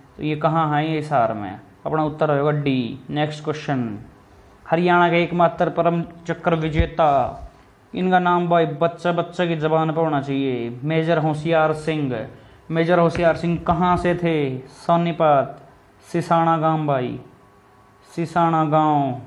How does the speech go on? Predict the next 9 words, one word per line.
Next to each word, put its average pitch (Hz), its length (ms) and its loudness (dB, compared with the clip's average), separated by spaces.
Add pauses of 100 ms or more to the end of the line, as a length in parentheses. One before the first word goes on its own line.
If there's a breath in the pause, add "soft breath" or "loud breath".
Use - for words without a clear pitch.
(180)
छोटा 156 320 2
सा 151 140 2
गांव, 143 720 0 (880 soft breath)
सिसाना 160 400 2
गांव 147 280 4
सोनीपत 160 500 -2
से 151 200 -4
थे 135 180 -4
भाई। 123 320 -4